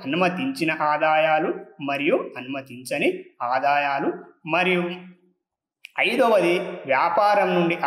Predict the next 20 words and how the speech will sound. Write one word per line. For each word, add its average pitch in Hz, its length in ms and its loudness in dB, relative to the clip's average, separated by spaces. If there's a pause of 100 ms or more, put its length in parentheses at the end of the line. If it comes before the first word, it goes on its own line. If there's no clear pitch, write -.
ఆదాయం 160 400 2 (100)
లెక్కించు 143 500 -8
పద్ధతులు 143 480 -4 (420)
మరియు 123 280 -2 (360)
నమూనా. 113 400 -12 (2500)
Meaning 226 380 2
of 202 120 4 (360)
business. 160 400 0 (1000)
Business, 180 440 0 (600)
according 254 440 2 (100)
to 247 60 2 (100)
the 233 80 6 (160)
Income 190 380 0
Tax 180 160 2 (260)
Act 151 140 -2 (100)
nineteen 139 420 -2
sixty-one, 143 560 -2 (540)
Section 220 420 0 (160)
two, 175 140 0 (460)
Subsection 226 680 0